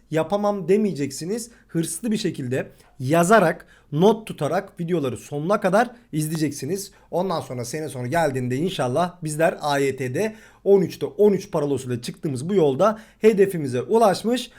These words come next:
olacağız. Vakit kaybetmeyelim o zaman. Hadi gelin videomuza başlayalım.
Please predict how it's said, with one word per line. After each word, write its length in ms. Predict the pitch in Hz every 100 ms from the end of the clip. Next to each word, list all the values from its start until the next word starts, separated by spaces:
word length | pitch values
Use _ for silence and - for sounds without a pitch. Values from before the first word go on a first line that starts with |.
| - -
olacağız. 520 | 240 240 196 247 190
Vakit 240 | 226 233
kaybetmeyelim 580 | 233 220 202 185 165 156
o 80 | 147
zaman. 340 | 156 190 214 -
Hadi 240 | - 190 175
gelin 400 | 214 165 185 - _
videomuza 460 | 180 151 131 117 165
başlayalım. 380 | 123 - 110